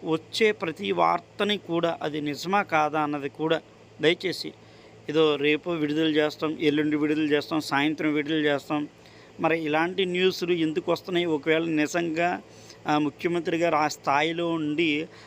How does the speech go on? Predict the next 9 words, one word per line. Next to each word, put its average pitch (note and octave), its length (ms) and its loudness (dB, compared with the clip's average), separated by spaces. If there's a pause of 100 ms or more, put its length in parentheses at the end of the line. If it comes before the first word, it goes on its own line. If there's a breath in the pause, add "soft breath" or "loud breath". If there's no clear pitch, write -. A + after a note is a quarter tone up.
(120)
ఆయన D#3 220 2
మాట్లాడారా D3+ 1000 2
అన్నది D#3 280 -2
కూడా, D#3 480 -2 (360 loud breath)
ఆ, F#3 80 0
నిజంగా G#3 800 -2
నాకైతే E3+ 460 -2
కనుక F3+ 240 -4
ఇది F3 260 -2